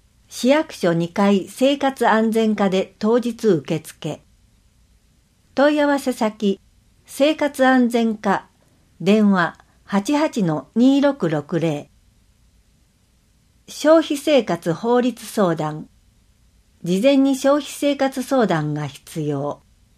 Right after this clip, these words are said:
六日水曜日、午後一時から四時。相談場所、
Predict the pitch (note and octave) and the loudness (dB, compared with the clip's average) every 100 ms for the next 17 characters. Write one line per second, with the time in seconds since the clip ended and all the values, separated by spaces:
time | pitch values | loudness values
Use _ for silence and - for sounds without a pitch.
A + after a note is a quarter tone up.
0 | _ _ _ _ _ _ _ _ A3 C#4 | _ _ _ _ _ _ _ _ 2 2
1 | D#4 D4 C#4+ - C4 B3+ A#3+ E3+ C#3+ D#3 | 2 -2 -2 0 0 2 2 0 -2 -8
2 | - _ _ _ - C#4+ C4+ F#3+ E3+ C4+ | -8 _ _ _ 0 2 4 2 0 -4
3 | B3+ A#3 E3+ D3+ D3+ E3+ F3 D#3+ - _ | -6 -4 -4 -4 -2 0 -2 -4 -12 _
4 | _ _ _ _ _ _ _ _ _ _ | _ _ _ _ _ _ _ _ _ _
5 | _ _ - D4 D4 C#4+ C4 B3 A3+ - | _ _ 0 2 4 4 4 4 0 2
6 | G3+ - | 0 0